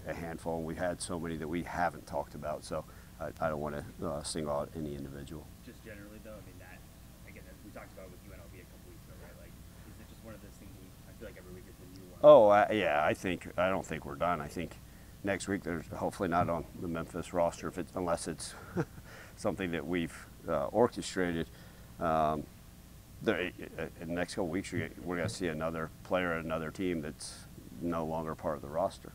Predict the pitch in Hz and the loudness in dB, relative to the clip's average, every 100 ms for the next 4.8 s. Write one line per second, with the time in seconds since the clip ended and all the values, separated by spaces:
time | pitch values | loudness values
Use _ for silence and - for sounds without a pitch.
0 | - - - - - 78 82 78 78 73 | -16 -18 -18 -12 -8 -4 -2 -2 -2 -4
1 | - 92 82 90 87 82 82 78 69 76 | -2 -4 -2 2 2 2 0 -2 -2 0
2 | 80 78 - - - - - 82 82 76 | 0 -2 -8 -14 -16 -16 -10 -4 -2 0
3 | 76 69 - - - - - - - - | -2 -6 -10 -16 -16 -16 -18 -18 -8 0
4 | 85 76 - 76 - - 85 62 | 2 2 0 -4 -6 -2 0 0